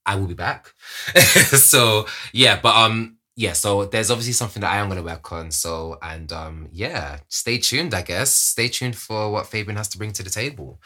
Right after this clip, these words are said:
you know? And, um, you know what? Again, I'm still gonna be in the audience. I'm still gonna be rooting for Layers of Life, and I just cannot wait to see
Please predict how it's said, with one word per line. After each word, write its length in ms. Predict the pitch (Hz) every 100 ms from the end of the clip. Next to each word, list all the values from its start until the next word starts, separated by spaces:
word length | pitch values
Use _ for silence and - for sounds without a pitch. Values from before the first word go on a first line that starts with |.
| - - -
you 80 | 95
know? 320 | 92 101 147 _ - -
And, 280 | 104 110 104
um, 440 | 104 104 98 98 113
you 80 |
know 160 | 117 110
what? 340 | 95 87 -
Again, 520 | 92 104 92 85 82 80 _ _ -
I'm 200 | 92 92
still 200 | - 101
gonna 220 | 95 90
be 420 | 73 90 87 85 82
in 160 | 90
the 80 | 80
audience. 480 | 82 76 78 71 -
I'm 120 | 80
still 280 | - 90 87
gonna 260 | 85 82
be 360 | 73 80 78 78 73 _
rooting 500 | 85 87 - 76 73 80
for 240 | - 73 76
Layers 280 | 78 71
of 40 | 73
Life, 280 | 76 76 76
and 120 | 76
I 60 | 71
just 200 | - -
cannot 280 | 85 69
wait 180 | 69 73
to 100 | -
see 380 | - - 82 76